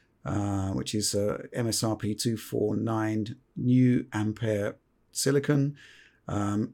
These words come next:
aimed at ten eighty P gaming. Um, whether we'll actually get to see one at two four nine at this point remains to be seen.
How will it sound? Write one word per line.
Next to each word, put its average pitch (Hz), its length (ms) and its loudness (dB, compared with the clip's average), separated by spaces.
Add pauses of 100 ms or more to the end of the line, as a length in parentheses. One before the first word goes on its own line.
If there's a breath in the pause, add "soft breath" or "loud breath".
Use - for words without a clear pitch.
aimed 113 280 4
at 113 120 -4
ten 113 200 0
eighty 107 260 -2
P 110 280 -2
gaming. 110 720 0 (200)
Um, - 580 -8 (360)
whether 135 320 6
we'll 110 240 0
actually - 320 -6
get - 280 -4
to 113 120 -6
see 147 240 0
one 147 220 2
at 139 120 -4
two 120 220 -2
four 117 220 -2
nine 113 280 -2
at - 100 -8
this - 160 -4
point 120 380 -2
remains 113 420 -4
to - 100 -6
be - 120 -8
seen. 143 500 2